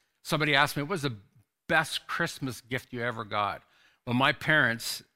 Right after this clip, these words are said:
uh, asked us when we were young what we wanted for Christmas. And I remember in grade eight, I asked for, you're gonna laugh at me, uh, but I asked for a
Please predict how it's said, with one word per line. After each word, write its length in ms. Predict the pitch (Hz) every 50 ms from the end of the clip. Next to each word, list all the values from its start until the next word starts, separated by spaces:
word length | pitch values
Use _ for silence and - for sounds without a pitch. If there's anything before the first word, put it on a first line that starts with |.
| _ _ _ _ _ _ _ _ -
uh, 240 | 113 113 110 104 101 110 131 - -
asked 360 | 123 127 135 127 - - -
us 320 | 131 98 107 - - - - 131 110 - 110 117 - _
when 260 | _ 117 110 107 110 107
we 160 | 110 117 117
were 380 | 113 113 110 107 107 107 110 - 107
young 240 | 107 110 110 110
what 160 | 101 131 131 127
we 100 | 120 117
wanted 300 | 117 120 120 117 113 -
for 120 | - 120
Christmas. 460 | - - - 135 - - - 104 -
And 100 | 127 117
I 40 | 113
remember 420 | 117 120 120 127 135 143 135 135
in 100 | 127 123
grade 320 | 110 110 123 127 127 131 127
eight, 280 | 135 131 123 107 -
I 160 | 117 101 110 117
asked 460 | - - 123 123 123 117 - - - _ _ - - - - _ _
for, 540 | _ - 139 127 123 120 117 113 104 107 - - 107
you're 140 | 101 120 127
gonna 180 | 131 127 120 113
laugh 340 | 120 135 160 170 151 - -
at 140 | 113 85
me, 280 | 92 104 110 127 139 131 - _
uh, 220 | 98 110 113 110 107
but 160 | 104 131 123
I 80 | 123 123
asked 320 | 123 135 147 151 - -
for 420 | - - 143 135 135 135 135 120 - - - - _ _ _ _ _ _ _ _ 113
a 180 | 110 110 117